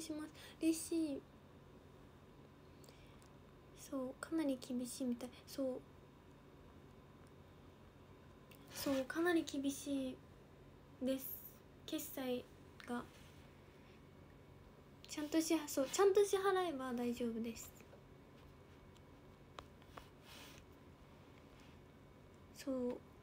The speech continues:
ココタイム。ココタイム。<laughs> 現地は全部買った。え、嬉しい。全部買ってくれたの、達也ったーさん。嬉しい。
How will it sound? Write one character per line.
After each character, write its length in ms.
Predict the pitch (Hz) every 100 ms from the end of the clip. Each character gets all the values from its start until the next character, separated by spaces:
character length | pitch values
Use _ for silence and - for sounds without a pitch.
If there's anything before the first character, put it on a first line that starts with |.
| -
コ 100 | - -
コ 80 | 320
タ 200 | 330 359
イ 60 |
ム。 240 | 302 240 240 - - - - - - - - - - - - - - - - - - - - - - - -
コ 80 | 339
コ 80 | -
タ 160 | 427
イ 40 | 415
ム。 180 | 262 240 - - - -
<laughs> 720 | - 320 - - 392 415 330 - - - - - - - - - - - - - - - - - - - - - - - - - - - - - - - - - - - - - -
現 240 | 330 359
地 60 | 311
は 120 | 277
全 180 | 285 285
部 60 |
買 100 | 269
っ 40 | 240
た。 60 | - - -
え、 280 | 427 427 440
嬉 260 | 349 381 403
し 280 | 403 381 294
い。 80 | 277 -
全 220 | 330 339
部 60 |
買 140 | 285 285
っ 40 |
て 100 | 277
く 140 | 277 294
れ 80 | 277
た 180 | 262
の、 180 | 254 240
達 320 | 247 254 - 254
也 100 | 254
っ 40 | -
た 120 | 240
ー 100 | 240
さ 140 | 240
ん。 60 | 240
嬉 180 | 269 320
し 360 | 320 339 330
い。 40 | 285